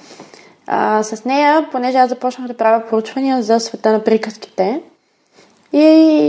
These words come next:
и пуснах идеята, дай да направим за децата един като работилничка workshop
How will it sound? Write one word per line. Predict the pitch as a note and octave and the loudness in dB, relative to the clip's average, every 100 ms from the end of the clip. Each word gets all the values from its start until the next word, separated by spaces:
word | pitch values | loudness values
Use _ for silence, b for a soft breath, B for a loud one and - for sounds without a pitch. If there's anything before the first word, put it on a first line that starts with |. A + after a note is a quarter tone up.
| C#4+ - | -2 -4
и | D4 D4 D4+ | 0 0 2
пуснах | E4 E4 D#4+ | 0 0 -4
идеята, | C4 A#3 A#3+ C4 | -4 0 0 2
дай | B3 | 2
да | C4 | 2
направим | C#4+ C#4+ C4+ C4 C4+ | 0 -2 0 0 -4
за | A#3 | -8
децата | A3 A3 G#3+ G#3 A#3+ | -10 -2 -2 0 2
един | D#4 D4+ D4+ D4 C#4 | 2 2 0 0 -4
като | - - A#3+ | -8 -2 0
работилничка | A3 A3 A#3 A3+ - | 0 -2 -4 -4 -4
workshop | G#3 G#3 - G#3+ | -2 -2 -2 -4